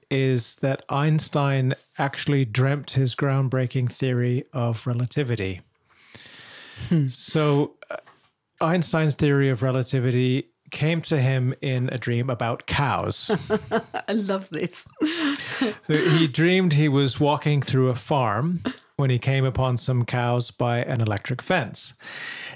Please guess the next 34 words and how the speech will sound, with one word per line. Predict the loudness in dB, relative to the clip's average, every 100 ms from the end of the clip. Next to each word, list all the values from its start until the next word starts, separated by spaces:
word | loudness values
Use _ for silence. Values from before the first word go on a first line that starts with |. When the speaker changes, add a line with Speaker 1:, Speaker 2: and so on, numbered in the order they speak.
| -4
Speaker 1:
And | 0 2 4
then |
he | 4
saw | 4 4 4
the | 2
cows | 0 0 2 0
jump | 2 2 2 0
at | 0
the | -2
same | -2 0 0
time | 0 0 0 0 0 -2
as | -2 -2 -2
the | -2
fence | -2 -4 -6 -10
gave | -4 -4 -4 -4
them | -2 -2 -2
an | -2
electric | -2 -2 -2 -6 -4
shock. | 0 2 2 -4 -14 -16 -20 _ _ -18 -8 -2
But | -2 -2 _ _
a, | -6 -2
a | -4
farmer | 0 2 4 4 4
who | 4
had | 2 2
been | -2
standing | 0 0 0 0 0
at | 0
the | -2
other | 0 2 4 2
end | 2 0
of | -2
the | -4
field | -2 0 0 0